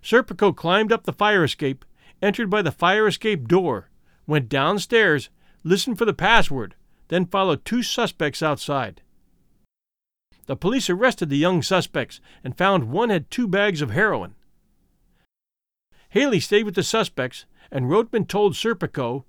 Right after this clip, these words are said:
who spoke Spanish, to make a fake purchase attempt to get the drug dealers to open the door. The police went to the third floor landing.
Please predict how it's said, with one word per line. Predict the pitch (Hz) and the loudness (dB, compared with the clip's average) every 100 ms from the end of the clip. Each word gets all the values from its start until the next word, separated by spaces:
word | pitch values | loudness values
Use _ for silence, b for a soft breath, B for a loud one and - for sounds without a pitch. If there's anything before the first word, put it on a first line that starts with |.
| _ | _
who | 165 | -4
spoke | 156 - 202 | -2 0 -2
Spanish, | - - 214 170 120 - b b b - | -2 -4 -2 -2 -4 -12 b b b -2
to | 165 | 0
make | 202 | 0
a | 160 | -2
fake | - 220 208 | 0 -2 -2
purchase | - 233 - 151 | -4 -2 -2 -2
attempt | 131 - 160 175 | -2 -2 -4 -4
to | 160 | -6
get | 143 180 | -6 -4
the | |
drug | 131 156 220 143 | -4 -2 -2 0
dealers | 156 156 139 | 0 0 0
to | 151 | -2
open | 175 170 | -2 -2
the | 151 | -2
door. | 117 202 170 87 _ _ _ _ _ _ _ _ _ _ _ _ - - _ | 2 2 0 -6 _ _ _ _ _ _ _ _ _ _ _ _ -20 -20 _
The | 127 | -10
police | - 220 156 | -2 0 0
went | 170 277 175 | 2 0 0
to | |
the | 156 | -4
third | 147 196 165 | 0 0 0
floor | 175 180 | 0 0
landing. | 151 185 135 | 0 -2 -4